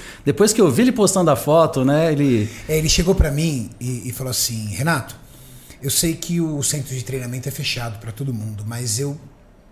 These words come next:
Speaker 2: tinha um sonho de conhecer o C T.
Speaker 1: Olha
Speaker 2: Você pode
Speaker 1: só.
Speaker 2: ir lá? Eu posso ir lá?" Eu falei, "Pode. Vai lá, conhece o C T."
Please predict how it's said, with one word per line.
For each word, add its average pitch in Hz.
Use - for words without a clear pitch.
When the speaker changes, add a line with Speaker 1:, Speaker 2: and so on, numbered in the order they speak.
Speaker 2:
tinha 190
um 185
sonho 175
de 143
conhecer 156
o 147
C -
T. 110
Speaker 1:
Olha 110
Speaker 2:
Você 92
pode 180
Speaker 1:
só. 95
Speaker 2:
ir -
lá? 160
Eu 139
posso 180
ir -
lá?" 147
Eu 113
falei, 147
"Pode. 123
Vai 127
lá, 135
conhece 123
o -
C 131
T." 123